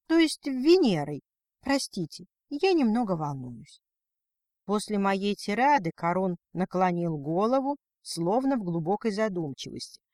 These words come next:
а потом снова перешел в наступление. "Это ты сейчас бросила камень, попавший мне в спину?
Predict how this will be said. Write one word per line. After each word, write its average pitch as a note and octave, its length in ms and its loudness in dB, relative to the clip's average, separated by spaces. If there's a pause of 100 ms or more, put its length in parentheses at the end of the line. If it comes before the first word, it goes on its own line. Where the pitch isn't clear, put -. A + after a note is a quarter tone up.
(320)
а D#3 120 -4
потом C#4 340 4
снова G3 520 2
перешел F3 480 -2
в F3 40 -6
наступление. D#3+ 880 -6 (800)
"Это D3 340 -4 (100)
ты B3+ 220 2
сейчас C#3 640 -4
бросила E3+ 640 0
камень, E3 480 2
попавший D#3+ 640 0
мне D#3 240 -2
в C3+ 60 -12
спину? D#3 680 -8